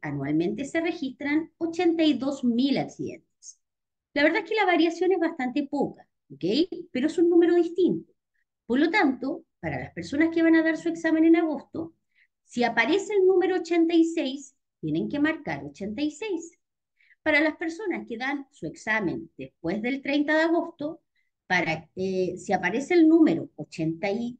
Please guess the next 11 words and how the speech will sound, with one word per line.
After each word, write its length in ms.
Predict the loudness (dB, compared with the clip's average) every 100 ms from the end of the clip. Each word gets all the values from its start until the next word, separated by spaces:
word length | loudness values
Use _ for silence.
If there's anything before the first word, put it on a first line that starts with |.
| _
dos, 480 | -8 -2 -2 -2 -8 _ _
tienen 260 | -6 -6
que 100 | -4
marcar 460 | -4 -6 -6 -6 -6
ochenta 400 | -8 -8 -6 -6
y 100 | -6
dos. 380 | -6 -12 -18 _ _ _ _ _ _
Ahora, 400 | -2 -2 -4 -12
si 280 | _ -4 -4
se 240 | 0 -2 0
fijan, 580 | -2 -2 -2 -2 -4